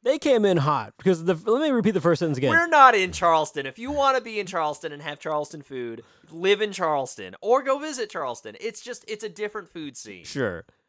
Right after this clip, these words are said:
Speaker 1: But immediately you came in hot when you started with,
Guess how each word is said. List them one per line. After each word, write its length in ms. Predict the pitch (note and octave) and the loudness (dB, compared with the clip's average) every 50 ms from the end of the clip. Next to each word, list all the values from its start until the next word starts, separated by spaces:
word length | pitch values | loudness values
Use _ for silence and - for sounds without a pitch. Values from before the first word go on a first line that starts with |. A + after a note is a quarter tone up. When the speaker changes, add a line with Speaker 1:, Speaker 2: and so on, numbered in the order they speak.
| _ _ _ | _ _ _
Speaker 1:
But 220 | C#3+ F3 D#3+ - _ _ _ | 0 0 0 0 _ _ _
immediately 580 | F3+ F#3 G#3 B3 D#4+ E4 D4+ D4 B3+ A#3 G#3+ G#3 | -4 -2 0 0 0 0 0 2 2 4 4 2
you 240 | G3 F#3 F#3 G#3 G#3 | 2 0 -2 -4 0
came 240 | - A3 G#3+ G3+ | 2 2 2 4
in 140 | F3+ E3 D#3 | 4 4 2
hot 400 | D3 B2 - F#3+ F#3+ E3+ C3+ - | 2 0 2 2 2 2 0 -2
when 180 | D#3 D3+ D#3 D#3+ | -2 0 2 4
you 140 | E3 D#3+ D3+ | 2 2 2
started 480 | - - - F3+ F#3 F#3 F#3 F3 D#3+ | 0 -2 0 2 2 4 2 2 0
with, 260 | D#3 D#3+ D#3+ D3+ D3 | 4 4 4 4 2